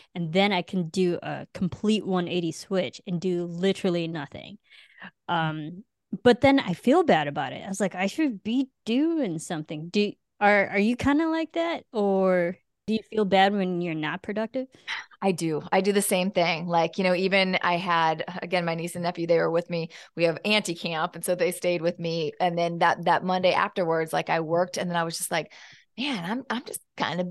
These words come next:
Speaker 2: beat," you know? So I just, like,
Speaker 1: Yeah.
Speaker 2: I did. I, I, like, sat on the couch and was like, "Okay, maybe I'll just, like, watch something." But then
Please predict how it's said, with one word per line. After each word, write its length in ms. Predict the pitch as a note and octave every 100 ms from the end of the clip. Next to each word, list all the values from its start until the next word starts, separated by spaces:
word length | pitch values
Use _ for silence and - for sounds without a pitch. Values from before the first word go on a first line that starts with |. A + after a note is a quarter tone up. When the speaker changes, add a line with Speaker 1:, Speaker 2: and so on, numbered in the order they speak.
| F#3
Speaker 2:
beat," 380 | B3 E4 D#4+ -
you 140 | G3+
know? 320 | G#3 F#3 A#3 -
So 140 | C#4+
I 100 | A#3
just, 220 | - -
like, 240 | A#3 G#3 F3
Speaker 1:
Yeah. 140 | F#3 G3+
Speaker 2:
I 80 | G#3
did. 100 | D4+
I, 100 | A#3+ F3
I, 100 | F3+
like, 180 | F3+ F3+
sat 200 | G3+ G3+
on 100 | G#3+
the 60 | A3
couch 300 | F3 F#3 G#3+
and 80 | G3+
was 40 | G3+
like, 40 | A#3+
"Okay, 160 | A#3+
maybe 180 | A#3 A#3
I'll 100 | B3+
just, 180 | G#3+ -
like, 140 | F#3+
watch 300 | F3+ F3 F#3
something." 420 | - F3 E3+ D#3 - - -
But 120 | A3
then 320 | A#3+ A#3 A3